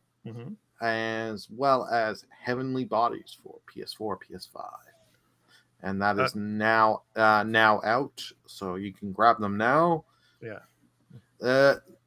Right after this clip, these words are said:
Speaker 2: the, the Lego games, I will definitely, uh, download and play those at some time because I do love those little Lego games.
Speaker 1: Mm-hmm.
Speaker 2: They're fun to just sit and play. Um,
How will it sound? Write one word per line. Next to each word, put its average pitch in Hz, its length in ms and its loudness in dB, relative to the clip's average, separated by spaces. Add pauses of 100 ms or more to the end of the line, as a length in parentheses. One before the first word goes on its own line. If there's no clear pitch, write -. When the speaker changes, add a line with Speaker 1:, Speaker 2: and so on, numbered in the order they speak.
Speaker 2:
the, 139 300 6
the 147 240 10
Lego 160 340 6
games, 156 380 2
I 139 80 4
will 123 140 2
definitely, 123 640 -2 (520)
uh, 104 280 -10
download 120 400 4
and 101 100 -4
play 117 180 2
those 104 220 -2
at 95 120 -6
some 113 220 -2
time 110 280 2
because 95 200 -12
I 95 120 -6
do 104 120 -10
love 101 240 -4
those 104 220 0
little 104 180 -2
Lego 110 320 2
games. 117 460 -6 (420)
Speaker 1:
Mm-hmm. 117 140 -12
Speaker 2:
They're - 240 -20
fun 110 180 0
to 98 60 -8
just - 260 -8
sit - 160 -6
and 104 80 -14
play. 143 540 0
Um, 107 560 0